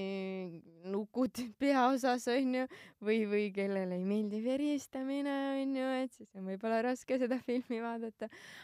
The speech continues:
Aga üldjoontes see pilt ja visuaalne stiil oli hästi-hästi vinge, et, ähm,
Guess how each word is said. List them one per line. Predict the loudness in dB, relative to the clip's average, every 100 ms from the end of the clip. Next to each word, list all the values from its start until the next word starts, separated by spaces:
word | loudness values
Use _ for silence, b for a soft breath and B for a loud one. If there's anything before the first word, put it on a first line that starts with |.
| B
Aga | 0 0 2 2 2
üldjoontes | 0 0 0 -2 -4
see | -2 0 0 -4 _
pilt | -6 -2 -2 -2 -10
ja | -8
visuaalne | -6 -2 0 0 -2 -4
stiil | -8 -6 -6
oli | -6 -4
hästi-hästi | -4 -4 -8 -10 -8 -8
vinge, | -4 -4 -6 -10
et, | -10 _ -10
ähm, | -10